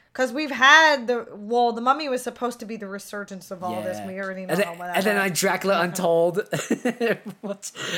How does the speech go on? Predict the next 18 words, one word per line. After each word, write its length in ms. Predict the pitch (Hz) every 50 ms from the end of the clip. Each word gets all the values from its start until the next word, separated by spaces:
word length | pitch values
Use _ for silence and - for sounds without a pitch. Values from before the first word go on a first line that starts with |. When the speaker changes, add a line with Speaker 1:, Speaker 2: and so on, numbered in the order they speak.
| 165 156
Speaker 2:
And 140 | - 165 175
then, 100 | 180 170
but 120 | 147 196 180
they, 140 | 190 185
they, 580 | 175 - - - 170 175 165 160 160 151 147 139 -
they 120 | 160 160
kicked 280 | 147 - 165 156 156 -
out, 280 | 143 135 131 135 - - _ _ _ _ _ _ _
they 100 | - 165
kicked 240 | 151 - 180 165 156
out 160 | 143 139 143
Dracula 380 | 131 143 131 123 - 131 123 117
Untold. 400 | 120 117 113 - 104 104 104 107 -
So 260 | - - - 202 190
Speaker 1:
No, 200 | 196 240 269 320 381
I 320 | 453 466 453 466 494 494 494
thought 100 | - 453
I, 260 | 466 494 508 508